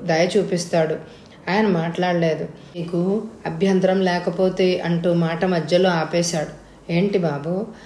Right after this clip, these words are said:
మీరు ఏమి అనుకోరు కదా? అసలు ఏంటి బాబు చెప్పు, మీకు అభ్యంతరం లేకపోతే పావనిని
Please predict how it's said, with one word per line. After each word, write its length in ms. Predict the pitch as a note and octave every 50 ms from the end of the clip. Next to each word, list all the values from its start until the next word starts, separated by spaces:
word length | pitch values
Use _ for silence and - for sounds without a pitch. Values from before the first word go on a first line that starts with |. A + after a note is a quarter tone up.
| - - - - -
మీరు 140 | F3+ F3+ F3+
ఏమి 280 | F3 F3 F#3+ G#3 G#3+
అనుకోరు 400 | F#3+ E3 E3 E3+ E3+ G3 G3 G3+
కదా? 380 | G3 G#3 G3 F#3+ G3 G3 G3+ G3+ G3+ - - - - -
అసలు 220 | - - E3 D#3
ఏంటి 300 | D3+ E3+ F#3+ G#3+ G#3 C4
బాబు 260 | A3 G#3 E3 D#3 D#3
చెప్పు, 520 | E3 E3 - F3 E3 - - G#3+ B3 C4 B3+ - - - - - - -
మీకు 220 | F#3+ F#3+ F#3+ E3+
అభ్యంతరం 560 | D3+ C#3+ D3+ F3+ G3 F#3+ F#3+ F#3 G3 G3 G3
లేకపోతే 580 | G3 F3+ E3 E3 E3 - E3+ E3 E3 - G3 G#3+
పావనిని 760 | G#3 G#3+ F#3 E3+ E3 E3+ F3+ F#3 F#3 F3+ E3+ E3 E3 E3+ E3+